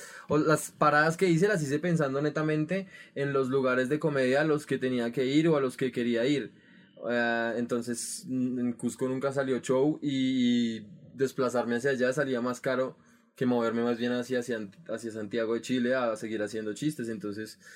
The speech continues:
creo que después cuando tenga plata y haga dinero con la comedia, voy a ir a Cusco a que mi comedia se vuelva cincuenta veces mejor y que se tengan.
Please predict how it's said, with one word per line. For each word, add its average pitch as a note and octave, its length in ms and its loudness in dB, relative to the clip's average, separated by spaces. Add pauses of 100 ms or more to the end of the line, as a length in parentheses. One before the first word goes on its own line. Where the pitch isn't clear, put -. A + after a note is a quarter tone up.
(160)
creo D#3+ 160 0
que A3+ 80 -2
después A3 280 0
cuando A3 200 2
tenga F3+ 260 0
plata G3 280 2
y G3 80 2
haga F#3+ 220 0
dinero E3 340 0
con F3 140 0
la F3 100 0
comedia, D#3+ 440 0
voy C#3 240 0
a B2+ 80 2
ir B2+ 180 -2
a G#2+ 80 -4
Cusco A#2+ 480 -6
a A#2+ 140 -2
que C3 100 -4
mi B2 140 -2
comedia A2+ 360 -2
se B2 80 -4
vuelva A#2 220 -2
cincuenta A#2 400 -2
veces A#2 160 0
mejor C3 400 -2
y C3 100 -8
que A#2+ 140 -4
se G#2+ 140 -2
tengan. G#2 480 -4